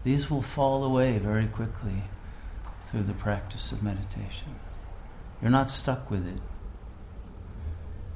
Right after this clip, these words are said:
It's important to know that because there are some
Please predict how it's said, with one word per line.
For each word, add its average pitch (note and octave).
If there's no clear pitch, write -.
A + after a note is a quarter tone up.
It's A#2
important C#3
to C3+
know C#3+
that A2
because A2+
there A#2+
are A#2
some B2+